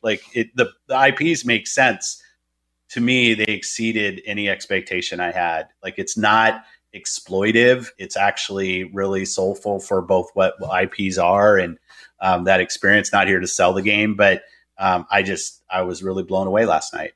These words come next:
when I was playing. I was, I didn't play any of the dev builds of that one, so I was fresh to it, and, uh, really great job by Rare.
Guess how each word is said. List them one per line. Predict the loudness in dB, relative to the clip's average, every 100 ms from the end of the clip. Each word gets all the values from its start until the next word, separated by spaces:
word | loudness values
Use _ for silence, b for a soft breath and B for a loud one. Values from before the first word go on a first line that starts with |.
| _
when | -8 -2
I | -2
was | -2 -6
playing. | -6 -6 -8 -10
I | -8
was, | -6 -10 -12 -10 -2
I | 2
didn't | 2 2
play | 2 2 4
any | 2
of | 0
the | 2
dev | 0 2
builds | -2 0
of | 2
that | 2
one, | 0 -4
so | 0
I | 0
was | 0
fresh | 0 -2 -2
to | -4
it, | -6 -8 _
and, | -6 -6 -4
uh, | -4 -6 -10
really | -6 -4
great | -4 -4
job | 0 0
by | 0
Rare. | -2 -4 -6